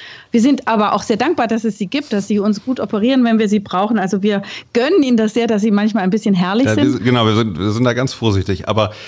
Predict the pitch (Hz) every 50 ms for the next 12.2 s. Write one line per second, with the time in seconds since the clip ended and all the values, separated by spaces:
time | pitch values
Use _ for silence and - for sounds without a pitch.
0 | - - _ 117 110 - - 180 185 170 160 143 113 151 156 - - 117 - -
1 | - 120 - - 147 131 - 117 104 117 117 135 143 135 127 135 131 - 76 120
2 | 117 104 127 120 104 117 117 - - 113 123 110 101 - - 131 127 120 113 117
3 | 123 113 - 123 117 123 123 117 - - 131 110 107 117 - 117 117 120 101 113
4 | 113 113 117 117 101 104 - 110 98 110 113 - - 92 101 101 98 - - -
5 | - - - - - - - - - 98 104 107 101 - 107 104 104 104 127 127
6 | 117 104 95 98 98 95 92 92 92 95 95 85 - 98 95 113 120 117 113 110
7 | 98 104 101 107 107 107 104 98 92 101 95 107 104 - - 98 95 90 85 80
8 | 87 95 92 92 - - 95 - - 87 85 95 104 104 - 247 254 262 262 233
9 | 240 262 240 233 254 277 285 285 269 285 285 269 220 247 247 254 262 262 262 240
10 | 240 233 240 - - 262 240 240 240 247 240 240 - 226 247 247 233 240 233 220
11 | 214 226 - 240 240 226 208 - - - 185 220 247 247 220 185 185 208 254 254
12 | 269 269 - 120